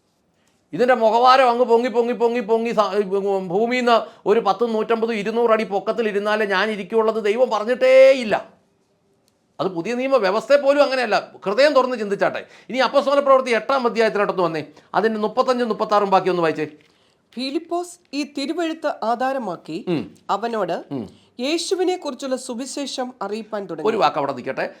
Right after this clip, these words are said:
Speaker 1: ഫിലിപ്പോസ് ഈ വേദഭാഗം ആധാരമാക്കി യേശുവിനെ കുറിച്ചുള്ള സുവിശേഷം പറഞ്ഞു. സഭാപിതാക്കന്മാർ പഠിപ്പിച്ചെന്ന് പറഞ്ഞ് കുറച്ച് ചരിത്രമോ കുറേ എഴുതി വെച്ച പ്രാർത്ഥനകളോ ഒന്നും പറഞ്ഞ് കേൾപ്പില്ല. അതൊക്കെ, അതൊക്കെ ഈ ഷണ്ടൻ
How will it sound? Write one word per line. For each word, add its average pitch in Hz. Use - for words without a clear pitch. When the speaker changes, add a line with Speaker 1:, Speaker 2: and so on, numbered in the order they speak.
Speaker 1:
ഫിലിപ്പോസ് 285
ഈ -
വേദഭാഗം 220
ആധാരമാക്കി 214
യേശുവിനെ 247
കുറിച്ചുള്ള 233
സുവിശേഷം 220
പറഞ്ഞു. 180
സഭാപിതാക്കന്മാർ 240
പഠിപ്പിച്ചെന്ന് 226
പറഞ്ഞ് 214
കുറച്ച് 202
ചരിത്രമോ 214
കുറേ 196
എഴുതി 202
വെച്ച 214
പ്രാർത്ഥനകളോ 202
ഒന്നും 202
പറഞ്ഞ് 185
കേൾപ്പില്ല. 180
അതൊക്കെ, 208
അതൊക്കെ 226
ഈ 220
ഷണ്ടൻ 214